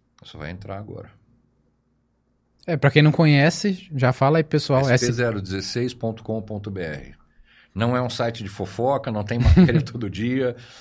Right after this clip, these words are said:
Speaker 1: É matéria pra você ler, pra você baixar os documentos e começar a conhecer a, a realidade do que tá acontecendo. Tem matérias positivas, muito positivas, que vão ser publicadas agora.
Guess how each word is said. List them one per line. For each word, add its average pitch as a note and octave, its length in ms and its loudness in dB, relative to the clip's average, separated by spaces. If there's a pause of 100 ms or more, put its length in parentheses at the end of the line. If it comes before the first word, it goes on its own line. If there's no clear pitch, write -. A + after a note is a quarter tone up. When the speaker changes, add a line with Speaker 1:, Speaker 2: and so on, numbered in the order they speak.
(120)
Speaker 1:
É A2 40 -6
matéria A2+ 300 -2
pra A2+ 120 0
você G#2 260 -2
ler, A2+ 480 2
pra G#2 140 -6
você F2+ 200 -10
baixar F#2 380 -4
os G#2 100 -4
documentos G2+ 920 -6 (280)
e F#2+ 40 -10
começar B2+ 460 -2
a B2+ 40 -2
conhecer G#2+ 760 -6 (540)
a, D#2+ 420 -10
a - 20 -6
realidade G2 640 -6
do G2 40 -10
que - 80 -18
tá G2 120 -8
acontecendo. F2+ 580 -10 (200)
Tem A#2+ 120 0
matérias G#2+ 460 -2
positivas, G2 720 -4
muito A#2 420 0
positivas, F2 500 -8
que - 80 -20
vão E2 100 -12
ser - 140 -14
publicadas D2 640 -16
agora. E2 440 -14